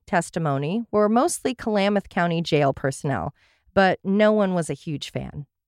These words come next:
They went so far as to call on Jesse's childhood reverend from Alaska, who could only say Jesse had been a good kid. He wasn't even sure how he felt about the death penalty because his own daughter had been murdered in Alaska.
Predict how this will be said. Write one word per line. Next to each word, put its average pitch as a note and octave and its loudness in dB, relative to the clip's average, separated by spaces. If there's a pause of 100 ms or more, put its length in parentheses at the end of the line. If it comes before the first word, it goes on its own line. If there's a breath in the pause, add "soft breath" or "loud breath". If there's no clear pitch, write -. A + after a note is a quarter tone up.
(400)
They D4 2
went F4+ 0
so D4 2
far C4+ 0
as B3 -2
to - -8
call A3+ 2
on F#3+ -2
Jesse's G3 -6
childhood B3 -2
reverend E3+ 0
from D3+ -6
Alaska, C#3 -2 (340 soft breath)
who B3 2
could B3 2
only C4 2
say A3 2 (160)
Jesse F3 0
had E3+ 0
been F#3+ 0
a F3 0
good D#3+ -2
kid. G#3 -2 (520)
He C4 2
wasn't B3 4
even G#3+ 2
sure G#3+ 2
how F#3 2
he E3+ 2
felt F3 0
about D#3 0
the D3+ -8
death G#3 2
penalty D#3 -4 (200 soft breath)
because F3+ 0
his F3+ -2
own F3+ 2
daughter F3+ 4
had C#3+ -4
been C#3 -4
murdered C3 -2
in C#3 -4
Alaska. D3 -2